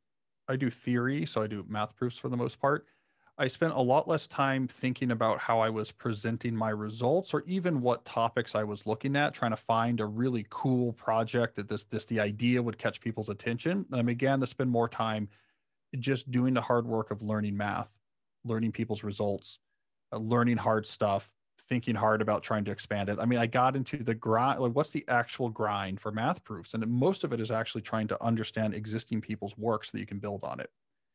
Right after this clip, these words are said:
And it's just hard. And because I realized, okay, this is what really was gonna matter, is producing hard results that are important, not marketing, not the idea so much. You actually had to do the work. And then in my writing,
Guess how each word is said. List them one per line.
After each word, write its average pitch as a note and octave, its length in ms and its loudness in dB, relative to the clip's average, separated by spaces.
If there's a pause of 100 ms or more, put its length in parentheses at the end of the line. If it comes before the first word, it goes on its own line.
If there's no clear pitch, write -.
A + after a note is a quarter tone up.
(320)
And G#2 240 2
it's G#2 120 -4
just - 160 -4
hard. - 560 -2 (540)
And A2+ 160 0
because C#3 120 4
I D3 40 6
realized, C#3+ 600 2
okay, B2 240 -2
this D3+ 240 0
is D3 100 -2
what C#3 220 4
really C#3 240 4
was B2 160 0
gonna B2+ 200 0
matter, D#3 320 4
is A2 80 -4
producing A#2+ 420 -2
hard G#2+ 320 0
results - 540 -10
that A2 100 -4
are G#2+ 80 -2
important, E2 460 -8 (220)
not A#2+ 260 2
marketing, A2 480 0
not G#2 200 0
the G#2+ 120 -4
idea G2+ 400 -2
so - 140 -6
much. G2 280 -6
You A2+ 100 -6
actually A2+ 220 -4
had G#2 140 -4
to G#2+ 80 -10
do G#2+ 140 -8
the G#2 80 -8
work. F3 360 2
And C#3+ 140 -2
then C#3+ 120 2
in C#3+ 120 -2
my B2 140 2
writing, A#2+ 640 0